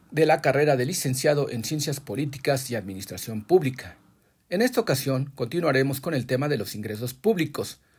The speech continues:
y específicamente a la clasificación de los ingresos del Estado. Es bien sabido que el Estado se allega de recursos de diversas fuentes.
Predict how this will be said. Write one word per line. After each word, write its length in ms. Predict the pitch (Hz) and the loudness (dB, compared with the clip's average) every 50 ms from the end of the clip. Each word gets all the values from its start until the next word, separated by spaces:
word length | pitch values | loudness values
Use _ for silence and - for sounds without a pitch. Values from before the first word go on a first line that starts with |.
| _ _ _ _ _ - | _ _ _ _ _ -4
y 180 | 226 233 233 - - | -2 -2 0 2 0
específicamente 1080 | - - - 120 110 - 131 135 156 147 202 196 190 175 151 139 139 - 165 175 - _ _ - | 0 0 0 -6 -6 -6 -6 -4 2 4 4 4 6 4 2 2 2 0 -2 -2 -2 _ _ 2
a 80 | 147 | 2
la 120 | 139 135 135 | 2 4 4
clasificación 680 | 147 131 127 135 135 131 165 - 127 127 - 175 185 | 2 2 2 2 -2 -2 0 -2 -2 0 0 0 2
de 80 | 175 151 | 2 2
los 180 | 123 - - | 0 0 -2
ingresos 420 | 113 104 107 113 113 - 110 104 98 | -6 -6 -4 -4 -4 -4 -6 -8 -6
del 140 | 107 101 101 | -6 -6 -6
Estado. 420 | - - - - 87 - - - - _ _ _ _ - - - _ _ - - _ _ _ - - - - | -6 -8 -8 -8 -8 -8 -8 -14 -20 _ _ _ _ -20 -20 -20 _ _ -20 -20 _ _ _ -20 -18 -4 2
Es 140 | - 226 220 | 4 4 6
bien 160 | 254 269 254 | 6 4 6
sabido 360 | - 156 135 143 147 165 160 | 6 4 4 4 2 2 2
que 100 | - 151 | 2 0
el 40 | 120 | 0
Estado 320 | 113 - - 147 139 151 | 0 0 2 2 2 2
se 140 | 143 - 135 | 2 0 -2
allega 240 | 110 113 117 139 135 | -2 0 0 2 2
de 80 | 131 | 2
recursos 440 | - 95 - - - 120 - 151 147 | 0 -2 -4 -6 -6 -4 -2 -2 -2
de 100 | 117 113 | -2 -4
diversas 440 | 90 98 95 95 95 - 120 113 - | -6 -4 -4 -4 -4 -4 -6 -8 -6
fuentes. 600 | - 170 180 190 185 - - - - - - | -2 0 0 0 0 -2 -8 -10 -10 -10 -12